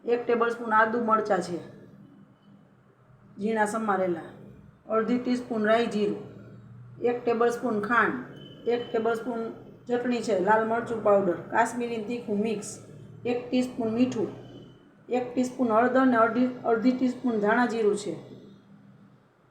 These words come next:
અડધી ટીસ્પૂન ગરમ મસાલો અને વન ફોર્થ ટીસ્પૂન છે હિંગ. હવે આપણે બટેટું વઘારીએ ને ત્યાં સુધીમાં આ પૌવાને પલાળી રાખશું, પલાળી દેશું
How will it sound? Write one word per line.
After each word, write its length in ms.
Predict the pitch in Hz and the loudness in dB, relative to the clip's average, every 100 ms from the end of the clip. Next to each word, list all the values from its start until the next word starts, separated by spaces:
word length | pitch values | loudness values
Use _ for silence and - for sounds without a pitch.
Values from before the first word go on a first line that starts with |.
| - | -2
અડધી 380 | 220 233 220 254 | 2 4 2 2
ટીસ્પૂન 460 | 254 247 - 247 233 | 2 -2 0 -2 2
ગરમ 280 | 233 269 254 | 4 6 6
મસાલો 440 | 233 202 226 226 262 254 | 4 2 2 4 2 0
અને 220 | 226 214 208 208 - | -2 -2 -2 -4 -2
વન 260 | 196 247 240 | 2 2 4
ફોર્થ 360 | 254 254 254 - | 8 8 6 -2
ટીસ્પૂન 720 | - - - 240 - 247 226 | -16 -20 -8 -6 -6 -4 -4
છે 140 | 220 233 | -2 0
હિંગ. 320 | 214 233 175 - - - - - - _ _ _ _ _ _ _ _ - - - | 2 2 0 -6 -16 -20 -20 -20 -20 _ _ _ _ _ _ _ _ -20 -20 -14
હવે 180 | 196 226 | 0 4
આપણે 260 | 233 233 240 233 | 4 4 4 4
બટેટું 500 | 220 233 262 262 262 | 4 4 4 4 6
વઘારીએ 400 | 254 277 277 285 | 6 6 2 2
ને 60 | 269 | 2
ત્યાં 260 | 254 247 | 4 4
સુધીમાં 360 | 247 247 247 233 | 4 2 4 4
આ 100 | 226 | 4
પૌવાને 360 | 247 254 254 233 | 6 8 8 6
પલાળી 540 | 254 254 240 220 196 | 4 8 8 8 4
રાખશું, 300 | 185 - 180 | 0 -2 -2
પલાળી 420 | 220 240 220 196 185 | 4 6 6 4 0
દેશું 260 | 175 - | -2 -6